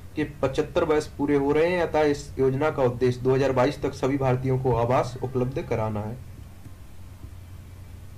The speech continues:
अगली बात करते हैं हम हृदय योजना। इक्कीस जनवरी दो हज़ार पन्द्रह को नई दिल्ली में शहरी विकास मंत्री एम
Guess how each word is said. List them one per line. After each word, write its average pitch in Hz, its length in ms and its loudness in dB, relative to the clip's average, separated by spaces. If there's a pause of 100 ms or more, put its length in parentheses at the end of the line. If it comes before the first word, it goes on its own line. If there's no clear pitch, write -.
अगली 160 220 4
बात 185 300 6
करते 175 200 2
हैं 180 60 4
हम 180 120 2
हृदय 143 320 4
योजना। 117 480 2 (2250)
इक्कीस 185 420 -2
जनवरी 156 300 4
दो 135 360 -2
हज़ार 147 180 4
पन्द्रह 147 340 2
को 156 120 2
नई 139 140 2
दिल्ली 147 260 0
में 156 100 2
शहरी 143 280 2
विकास 135 320 -2
मंत्री 139 360 -2
एम 135 300 0